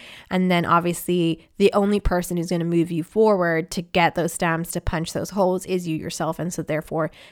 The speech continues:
that's where the accountability element comes in. But you have that idea of, "Well, every ten times that I do this, I'm gonna reward myself in some way." And that can be just something as small as, like, taking yourself out for a coffee or buying yourself,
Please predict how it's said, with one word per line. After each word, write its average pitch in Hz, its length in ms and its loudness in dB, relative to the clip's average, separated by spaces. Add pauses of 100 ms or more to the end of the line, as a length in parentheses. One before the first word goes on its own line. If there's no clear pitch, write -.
(140)
that's 156 240 2
where 190 100 0
the 170 120 -8
accountability 165 760 -6
element 170 400 -6
comes 175 280 -6
in. 233 320 2 (320)
But 190 120 2
you 196 120 0
have 185 320 2
that 175 180 2 (160)
idea 180 460 0
of, 165 400 2
"Well, 165 180 0
every 180 500 0
ten 175 380 -4
times 170 480 -4
that 165 140 -4
I 160 260 -2
do 208 240 2
this, 165 480 -4 (460)
I'm 185 200 2
gonna 180 180 2
reward 175 520 2
myself 240 440 2
in 247 140 2
some 247 260 2
way." 247 240 4
And 233 100 0
that - 120 -6
can 208 80 -4
be 226 80 0
just 202 140 -6
something 185 220 -4
as 180 100 -4
small 165 280 -2
as, 165 140 -4
like, - 180 -6
taking 180 300 -6
yourself 175 320 -8
out - 200 -8
for - 140 -12
a 85 80 -14
coffee 277 580 2
or 190 200 2
buying 165 360 0
yourself, 160 460 -6